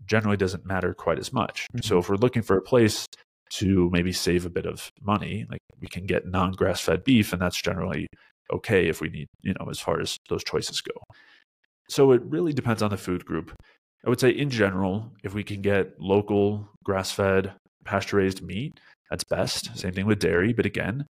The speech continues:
Speaker 1: uh, if we don't have that available, conventional dairy is not gonna have an issue as far as the fats go. Um,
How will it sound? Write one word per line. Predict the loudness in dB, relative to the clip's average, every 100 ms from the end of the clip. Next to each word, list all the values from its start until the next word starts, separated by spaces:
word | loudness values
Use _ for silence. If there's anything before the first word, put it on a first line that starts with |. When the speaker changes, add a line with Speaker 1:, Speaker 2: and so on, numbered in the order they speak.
| _ _ _ _
Speaker 1:
uh, | -6 -4
if | -4
we | 0
don't | 2 2
have | 2
that | 0
available, | 2 0 4 4 2 -2
conventional | -4 -2 0 -2 2
dairy | 2 4
is | 2 2
not | 0
gonna | 0
have | 0 0
an | -2
issue | 0 -2
as | -2
far | -4
as | -4
the | -4
fats | -4 -2 -4
go. | -10 -12 -16 -20 _ _ _ -16
Um, | -14 -16